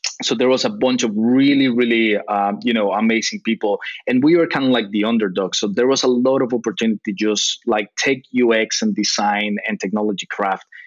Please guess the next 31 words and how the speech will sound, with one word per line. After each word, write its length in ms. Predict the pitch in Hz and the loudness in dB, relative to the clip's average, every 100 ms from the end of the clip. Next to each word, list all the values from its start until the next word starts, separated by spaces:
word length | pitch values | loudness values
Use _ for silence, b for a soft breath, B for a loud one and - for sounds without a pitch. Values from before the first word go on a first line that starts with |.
| B | B
into 240 | 120 117 113 | -4 -2 0
the 120 | 104 | 0
next, 440 | 104 101 - - - | -2 -2 -4 -6 -4
um, 440 | 110 98 95 92 104 | -2 0 0 -4 -4
next 320 | 107 101 95 | -4 -4 -6
stage. 480 | - 113 101 98 - B B B | -4 -4 -4 -4 -8 B B B
And 180 | 120 131 | -2 2
we 140 | 190 | 4
were 140 | 196 170 | 4 4
doing 280 | 156 147 | 2 2
a 60 | 131 | 2
lot 240 | 117 120 | 2 2
of, 100 | 120 | 2
like, 180 | 110 101 95 | 2 0 0
really 300 | 110 117 113 | 0 2 0
experimental 840 | - - 104 104 104 101 101 92 | -2 -2 -2 -2 -2 -4 -4 -4
kind 200 | 101 98 | -4 -4
of, 60 | |
like, 160 | 95 92 | -4 -6
experiences. 640 | 95 - 107 104 90 92 - | -8 -6 -4 -4 -4 -6 -6
But 280 | - 139 - | -2 -2 -2
to 140 | - 160 | 0 2
your 160 | 143 | 2
point, 500 | - 156 143 107 - - B B B | 2 0 0 0 -4 -10 B B B
the 160 | - 127 | -6 -4
culture 400 | - 220 226 196 | 0 0 2 2
wasn't 540 | 127 127 127 110 101 | 2 2 2 0 0
that 240 | - 107 95 - | -2 -2 -2 -4
different, 380 | 98 - 76 - - _ - | -6 -6 -10 -16 -20 _ -6
right? 220 | 98 104 | -4 -4
It, 220 | - - | -6 -8